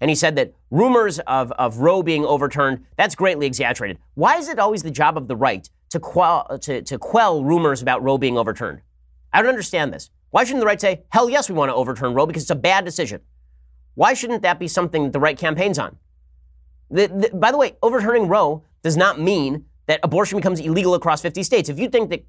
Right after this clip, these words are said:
that California is suddenly going to ban abortion, you're out of your mind. California's not gonna ban abortion. Neither is Massachusetts, neither is New York, neither is New Jersey, neither is Illinois.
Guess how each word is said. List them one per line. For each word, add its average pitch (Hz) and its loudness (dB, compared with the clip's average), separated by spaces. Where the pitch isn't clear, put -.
that 135 0
California 156 0
is - -8
suddenly 175 2
going 139 2
to 113 -2
ban 156 2
abortion, 143 0
you're 135 4
out 156 4
of 175 0
your 202 -2
mind. 131 0
California's 180 0
not 233 2
gonna 160 -2
ban 117 2
abortion. 131 -2
Neither 151 0
is 135 -2
Massachusetts, 160 -4
neither 151 0
is 135 -2
New 147 2
York, 143 2
neither 135 -2
is 120 -6
New 131 -2
Jersey, 196 0
neither 175 0
is 156 0
Illinois. 143 0